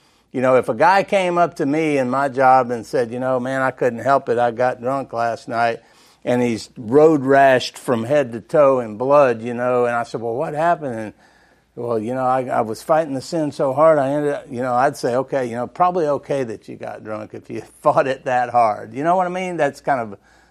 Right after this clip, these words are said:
a little slight there, but we haven't fought it to the point to where any of us have bled. Have you? I haven't. I haven't fought my sin to the point to where I'm bleeding because of it. So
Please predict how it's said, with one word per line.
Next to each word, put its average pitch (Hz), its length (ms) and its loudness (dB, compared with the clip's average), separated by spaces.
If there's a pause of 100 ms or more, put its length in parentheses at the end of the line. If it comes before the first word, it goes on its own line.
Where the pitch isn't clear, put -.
(100)
a - 240 -10
little 120 240 -2
slight 160 480 2
there, 117 280 0
but 123 320 -4 (420)
we 151 280 2
haven't 185 440 0
fought 175 300 6
it 113 160 -6
to 131 80 -4
the 113 100 -6
point 143 280 -4
to 123 60 -6
where 127 200 -2
any 131 160 -4
of 113 100 -6
us 113 160 -8
have 95 320 -10
bled. 113 400 0
Have 131 220 0
you? 196 340 0 (320)
I 160 200 6
haven't. 123 360 4
I 123 120 4
haven't 185 240 2
fought 151 340 4
my 127 160 2
sin 151 360 -2
to 127 80 -10
the 110 120 -4
point 135 380 -4
to 123 60 -8
where 120 220 0
I'm 107 160 -2
bleeding 117 500 -2
because 120 440 -4
of 127 220 0
it. 101 180 -10 (540)
So 120 380 4